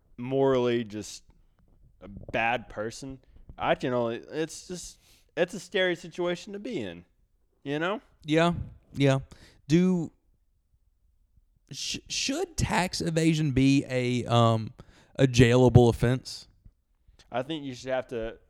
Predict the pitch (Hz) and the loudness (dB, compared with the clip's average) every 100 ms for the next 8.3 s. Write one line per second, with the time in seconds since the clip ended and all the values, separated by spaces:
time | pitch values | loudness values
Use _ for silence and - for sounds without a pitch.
0 | _ _ 135 117 - 123 117 113 101 - | _ _ -12 -12 -12 -10 -10 -10 -10 -4
1 | 120 123 120 104 - 117 117 110 - 107 | -2 -4 -6 -12 -8 -4 -4 -4 -8 -12
2 | 98 120 123 - 90 101 98 95 98 95 | -10 -10 -10 -12 -14 -12 -12 -12 -12 -10
3 | 117 107 107 104 101 92 90 80 90 98 | -10 -6 -4 -4 -4 -10 -14 -12 -12 -12
4 | 92 95 101 95 - - 127 101 78 92 | -12 -8 -10 -10 -10 -2 0 0 -6 -10
5 | - - 87 90 107 101 _ _ - - | -12 -18 -14 -8 -8 -10 _ _ -20 -12
6 | - 180 190 208 196 - 151 135 127 131 | -2 0 2 0 0 -2 -2 2 2 0
7 | - 139 139 127 123 120 117 110 - - | 0 2 2 2 4 4 4 2 0 -8
8 | - - - | -14 -14 -18